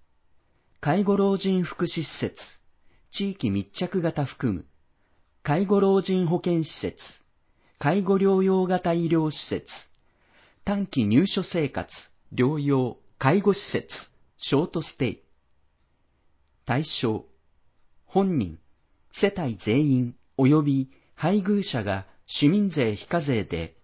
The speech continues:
預貯金額が一定額以下の人。申請方法。負担限度額認定を受ける場合には、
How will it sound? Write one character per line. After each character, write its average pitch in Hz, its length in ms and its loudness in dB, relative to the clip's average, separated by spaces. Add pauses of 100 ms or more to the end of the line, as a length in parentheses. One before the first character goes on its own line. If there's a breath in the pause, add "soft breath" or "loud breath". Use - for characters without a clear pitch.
(180)
預 131 140 4
貯 202 140 0
金 208 240 0
額 131 260 -2
が 92 340 -4
一 117 120 -6
定 196 360 -2
額 190 260 -2
以 180 100 -6
下 156 140 -2
の 101 120 -2
人。 - 380 -12 (1400)
申 175 260 0
請 180 280 -2
方 160 240 0
法。 92 360 -10 (920)
負 - 120 -20
担 202 240 0
限 196 260 2
度 196 100 2
額 190 220 -2
認 196 220 2
定 143 200 0
を 104 100 2
受 98 160 -6
け 180 100 0
る 175 120 0
場 113 180 -2
合 117 80 -2
に 113 220 0
は、 82 260 -4